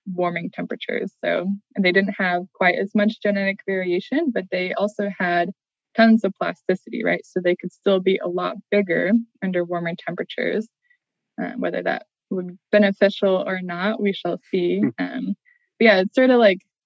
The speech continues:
Speaker 1: similar, but the opposite. So it, all species are gonna be different, and they all have different tools in their toolkits for, uh, how they're gonna respond to climate change. And so that's why you kinda have to, like, take, you know, this approach to lots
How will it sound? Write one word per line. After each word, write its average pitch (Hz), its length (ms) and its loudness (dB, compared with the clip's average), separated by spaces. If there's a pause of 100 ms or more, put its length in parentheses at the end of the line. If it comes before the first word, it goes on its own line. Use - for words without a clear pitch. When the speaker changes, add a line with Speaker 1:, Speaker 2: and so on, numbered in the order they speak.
(140)
Speaker 1:
similar, 262 400 6
but 220 380 0
the 196 120 -2
opposite. - 600 -6 (160)
So 175 60 2
it, 170 320 -2 (140)
all 226 280 6
species 220 500 -2
are 190 60 -2
gonna 185 220 -2
be 180 140 -2
different, 170 520 -2
and 170 260 -4 (400)
they 180 140 4
all 185 320 -4 (100)
have 175 280 -4 (100)
different 190 400 -2
tools 185 400 0
in 180 80 -4
their 175 140 -2
toolkits 170 560 -2 (180)
for, 160 420 0
uh, 165 300 -2 (220)
how 185 160 2
they're 185 120 0
gonna 180 220 -4
respond 175 460 -4
to 180 80 -8
climate 180 360 -2
change. - 380 -8
And 185 180 -2
so 160 200 0 (440)
that's - 140 -4
why 180 80 2
you 180 180 4
kinda 180 200 0
have 180 180 -2
to, - 100 -2
like, 165 200 2 (320)
take, 180 280 2 (200)
you 208 80 6
know, 190 120 4
this 190 160 2
approach 190 520 2
to 175 340 0
lots 175 260 -4